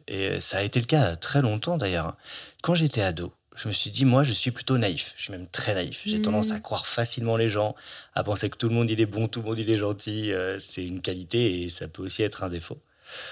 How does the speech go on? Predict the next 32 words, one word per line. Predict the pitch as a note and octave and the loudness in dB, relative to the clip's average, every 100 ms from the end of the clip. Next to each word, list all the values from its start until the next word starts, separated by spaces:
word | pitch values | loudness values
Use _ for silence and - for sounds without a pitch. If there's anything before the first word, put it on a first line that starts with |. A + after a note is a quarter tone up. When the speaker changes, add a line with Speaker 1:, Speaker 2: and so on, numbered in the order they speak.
| - - _ | -16 -20 _
Speaker 1:
Donc, | G2 A#2 A#2 | 2 2 4
je | A#2 | 4
v-, | G#2+ - - _ _ - - | 2 0 -10 _ _ -20 2
me | C#3+ | 4
disais, | C#3+ C3 C#3 | 6 4 4
quand | D3+ A#2 | 2 0
je | - | 0
vais | A2 | 0
aller | A2+ | 0
chercher | - A2+ - | 0 2 0
la | A2+ | 0
magie | G#2 G2 G2 A#2 | -2 0 0 0
et | |
tout | - | -2
ça, | - A#2+ B2+ | 0 2 2
je | C3 | 2
vais | G2+ - | -2 0
sans | - - G#2+ | 2 2 0
doute | A#2+ A#2+ | -4 -6
tomber | - F#2+ G2 F2+ | -6 -4 -4 -2
sur | - - F#2 E2 | -2 -2 -4 -8
des | - A2 | -6 -6
imposteurs, | D#2+ - - A#2+ C#3 - | -4 -2 0 -2 -2 -12
je | - | -10
vais | F2+ | -4
sans | E2+ G#2 | -2 -2
doute | A2+ | -4
tomber | - G2+ | -4 -2
sur | G2 F2+ | -2 -2
des | E2 | -4
faux | - F#2+ | -6 -4
trucs. | - B2+ - | -2 -2 -4